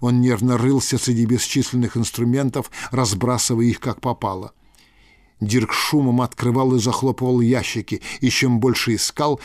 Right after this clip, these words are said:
тем меньше мог обнаружить. Привлеченный этой суматохой,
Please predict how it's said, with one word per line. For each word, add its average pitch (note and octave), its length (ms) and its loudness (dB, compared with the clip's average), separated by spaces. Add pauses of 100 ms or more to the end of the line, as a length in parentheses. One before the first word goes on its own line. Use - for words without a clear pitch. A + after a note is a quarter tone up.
(140)
тем C3 200 2
меньше B2+ 480 2
мог B2+ 260 0
обнаружить. A2+ 680 -2 (540)
Привлеченный A2+ 760 2
этой A2 280 0
суматохой, A2 800 -2